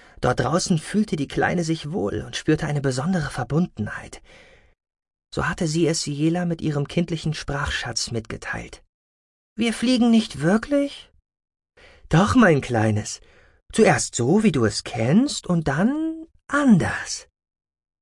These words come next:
"Oh." Das war etwas Neues. Sie überlegte angestrengt. "Hat Sarah denn Geburtstag?" Sie sprach von sich noch nicht in der Ich-Form,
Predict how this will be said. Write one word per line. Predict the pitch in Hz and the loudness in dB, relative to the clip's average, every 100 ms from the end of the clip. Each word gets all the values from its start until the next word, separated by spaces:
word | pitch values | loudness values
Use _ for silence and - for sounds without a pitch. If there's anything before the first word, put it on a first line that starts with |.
| _ | _
"Oh." | 254 311 330 320 294 269 247 233 - - _ _ _ _ - - - _ - | -2 4 6 6 4 0 -2 -6 -10 -16 _ _ _ _ -20 -20 -20 _ -2
Das | 123 - 120 | 0 2 0
war | - | 0
etwas | 113 - - | -4 -8 -4
Neues. | 120 113 104 104 - - - - - _ _ | -2 0 0 -2 -6 -8 -20 -20 -20 _ _
Sie | - 143 | -6 0
überlegte | 151 175 165 202 - - | 2 2 2 0 0 -2
angestrengt. | 92 87 - 71 52 - - _ _ _ _ _ _ _ _ _ _ - | -2 -4 -8 -8 -8 -12 -18 _ _ _ _ _ _ _ _ _ _ -6
"Hat | 147 156 | -6 -4
Sarah | - 165 190 220 226 | 2 4 4 6 4
denn | 202 196 190 | 6 4 4
Geburtstag?" | 170 - 117 190 - - 294 339 - - _ _ _ _ _ _ _ _ _ - - | 0 0 -2 -2 -2 -4 0 0 -2 -16 _ _ _ _ _ _ _ _ _ -20 -20
Sie | - 180 | -6 -4
sprach | - - 208 - | -2 -2 -2 0
von | 180 | 0
sich | 160 170 | 2 0
noch | 156 147 | -2 0
nicht | 185 - | -2 0
in | 151 | 0
der | 143 - | 2 2
Ich-Form, | 175 - - - - | -2 -4 -10 -8 -10